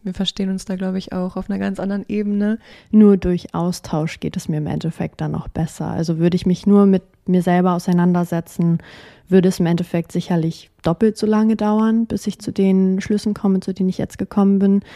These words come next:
Speaker 2: weil ich auch gerne die Meinung anderer Leute aufnehme. Dazu muss man dann natürlich auch bereit sein.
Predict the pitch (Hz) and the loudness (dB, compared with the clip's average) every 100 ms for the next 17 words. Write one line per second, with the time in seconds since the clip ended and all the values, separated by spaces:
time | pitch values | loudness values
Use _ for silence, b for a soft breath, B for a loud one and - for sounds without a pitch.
0 | B B - 180 180 175 - 175 - 180 | B B 0 2 2 -2 -4 -6 -2 0
1 | 175 175 180 170 170 170 170 170 165 165 | 0 0 0 0 0 -2 -2 -2 -4 -4
2 | 170 - 170 170 175 165 170 175 170 175 | -6 -6 -8 -6 -6 -4 -4 -6 -4 -4
3 | 175 170 165 165 - 180 165 - 160 156 | -4 -4 -4 -4 -6 -6 -6 -4 -4 -6
4 | - 185 - 190 | -6 -6 -4 -4